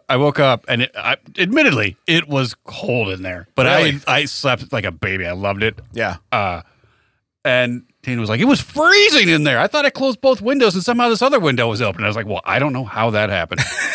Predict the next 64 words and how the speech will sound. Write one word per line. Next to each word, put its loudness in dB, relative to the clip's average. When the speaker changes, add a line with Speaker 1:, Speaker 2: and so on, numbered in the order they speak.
Speaker 1:
She 0
closed, 2
so 2
she -4
closed 2
them 2
both. 4
Last 2
night, 0
I -4
couldn't -4
sleep -4
at 0
all. 0
It 2
was -2
so -2
hot. -4
Speaker 2:
Yeah. 0
Speaker 1:
It -2
was -2
just 0
a 2
reverse. 2
And 4
I 4
was, -2
so 4
this -4
morning, 0
I 2
was 0
like, 0
"We're 6
even." 2
She's -14
like, -4
"What 2
do 2
you 2
Speaker 2:
Yeah. -
Speaker 1:
mean?" 2
I'm 0
like, 2
"I 2
couldn't 0
sleep -2
at -6
all. 6
It 0
was -4
a -8
thousand 2
degrees 0
in -2
there." -4
She's -6
like, -2
"It 0
was -2
probably 0
sixty-four." -2
I'm 2
like, 0